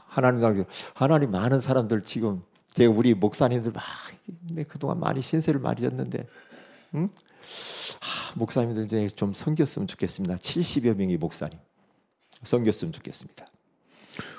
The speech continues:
그랬더니 딱 노회장 돼가지고요. 노회장 들어가면 여러 가지 많은 필요한 게 많잖아요. 그런데 하나님이 기도를 딱 들으시고 모든 필요를 다 줘버려요.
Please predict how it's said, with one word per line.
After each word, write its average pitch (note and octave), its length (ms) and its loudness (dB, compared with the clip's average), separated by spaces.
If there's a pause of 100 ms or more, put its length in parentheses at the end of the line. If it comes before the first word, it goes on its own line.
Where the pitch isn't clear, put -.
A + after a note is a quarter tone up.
(120)
그랬더니 C#4+ 720 12
딱 D3 220 4
노회장 D3 400 10
돼가지고요. A2+ 720 2 (480)
노회장 F3 500 10
들어가면 C#3+ 320 2
여러 D#3 480 -4
가지 F3+ 220 0
많은 D#3 420 -2
필요한 D3 340 0
게 C3 60 -4
많잖아요. - 400 -6 (1600)
그런데 A#3 580 12 (300)
하나님이 E4 1400 8
기도를 E3 540 4
딱 - 220 -2
들으시고 C3+ 640 -2 (180)
모든 C4 1080 12
필요를 D3 340 8
다 - 140 4
줘버려요. - 300 -6